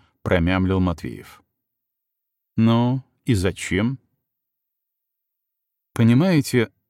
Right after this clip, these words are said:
товарищ лейтенант, у меня выхода не было». «Это ложь», спокойно ответил я. «Выбор есть всегда. От вас требовалось лишь привезти по указанному адресу вашего клиента,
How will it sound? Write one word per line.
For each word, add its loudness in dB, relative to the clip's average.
товарищ -2
лейтенант, -2
у 4
меня 6
выхода 0
не -10
было». -20
«Это -4
ложь», -2
спокойно -2
ответил -4
я. -2
«Выбор 0
есть -4
всегда. -2
От 0
вас 0
требовалось -2
лишь -4
привезти -2
по 0
указанному 2
адресу -2
вашего -4
клиента, -2